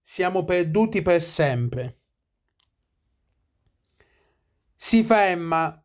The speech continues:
colui che non avanza. Retrocede colui che ripensa nel punto di partenza.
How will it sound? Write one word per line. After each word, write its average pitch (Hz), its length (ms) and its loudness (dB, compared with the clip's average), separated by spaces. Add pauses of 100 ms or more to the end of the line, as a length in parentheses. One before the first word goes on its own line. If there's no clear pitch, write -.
colui 226 480 0
che 220 160 2
non 208 220 2
avanza. 143 800 0 (1600)
Retrocede 208 1400 0
colui 269 500 4
che 254 180 2
ripensa 254 800 0
nel 226 280 -4
punto 254 360 -2
di 226 140 -2
partenza. 151 960 -2